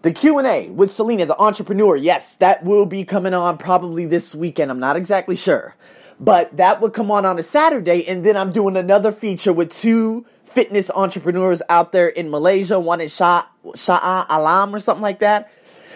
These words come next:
And the other one's in the boondocks. I don't know where the hell he is, but I'm gonna be doing a feature with those two, and that will be live on Sunday.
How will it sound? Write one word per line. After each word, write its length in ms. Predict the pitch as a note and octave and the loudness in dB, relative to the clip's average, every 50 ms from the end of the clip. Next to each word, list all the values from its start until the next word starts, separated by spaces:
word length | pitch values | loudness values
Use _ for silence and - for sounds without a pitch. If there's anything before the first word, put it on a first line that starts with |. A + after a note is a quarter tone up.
| - - - | -20 -14 -2
And 140 | - C4 C4+ | -2 0 2
the 140 | D#4 D#4 E4 | 4 4 4
other 160 | E4 D4 D#4+ | 4 4 4
one's 200 | D4 C4+ A#3+ G3+ | 2 2 2 2
in 120 | B3 A3 | 0 0
the 60 | A#3 G#3+ | 0 0
boondocks. 540 | F3+ A#3+ G#3+ G3+ F#3 F#3+ E3 C#3 C3 - | 0 0 0 2 2 2 2 2 2 0
I 80 | A3 A#3 | 0 0
don't 120 | B3 A3 | 2 4
know 100 | G3+ G3+ | 2 2
where 140 | F#3+ F#3+ F#3+ | 4 4 0
the 100 | D#3+ D#3 | 0 0
hell 180 | - F3+ D#3 C#3+ | 0 2 2 2
he 160 | C#3+ C#3+ C#3 | 0 0 0
is, 160 | C3+ C3 C3 | -2 -2 0
but 180 | C#3+ G3 F#3 F3 | 0 0 2 2
I'm 100 | G#3+ A3+ | 2 0
gonna 140 | B3+ C4 A3+ | 0 -2 -2
be 120 | A3+ A#3 | -2 -2
doing 260 | F#3+ A#3 A#3+ A3+ G#3 | 0 0 0 2 2
a 60 | G3+ | -2
feature 420 | G3+ - E4 E4+ D4+ - - E4 D4+ | 0 2 2 2 2 2 -2 -2 0
with 220 | B3+ C4 B3 B3+ | 2 0 0 4
those 340 | - B3+ C4 B3+ A#3 - - | 4 4 4 4 2 0 -10
two, 540 | - - B3+ A#3+ A#3 A#3 A#3 A#3 C4 B3+ - - | -4 0 2 2 4 2 2 2 0 0 -2 -4
and 240 | A#3+ A3+ F3 E3+ F3+ | -8 -6 -4 0 2
that 340 | G3 A3+ C#4+ B3+ - - - | 4 6 6 4 2 0 -4
will 140 | E3+ F3+ | -6 -6
be 180 | F3+ F3+ F3+ E3 | -4 -4 -4 -2
live 600 | D#3 E3 F#3+ A#3+ - E3 F3+ E3+ E3 E3+ G3 G#3 | 2 4 4 6 6 4 4 4 4 2 2 0
on 200 | B3 B3+ C#4 C#4 | 0 -2 -4 -4
Sunday. 720 | C4 - - A4+ G4+ G4 E4 A#3+ F#3+ C#3 G2 - - - | -6 2 4 4 4 4 2 -4 -4 -4 -4 -8 -12 -16